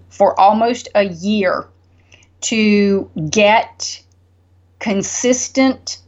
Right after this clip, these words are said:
title character information throughout Amazon, because you would go in one place,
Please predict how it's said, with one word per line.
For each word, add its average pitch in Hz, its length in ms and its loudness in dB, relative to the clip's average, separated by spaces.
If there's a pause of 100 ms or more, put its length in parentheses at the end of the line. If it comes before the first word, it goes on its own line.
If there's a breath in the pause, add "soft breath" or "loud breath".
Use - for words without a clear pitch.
(180)
title 214 640 2
character 196 680 0
information 190 760 -2
throughout 190 840 2
Amazon, 175 760 0 (120)
because 185 300 0
you 208 180 2
would 196 200 0
go 196 520 4
in 196 260 -4
one 214 180 2
place, 208 460 -2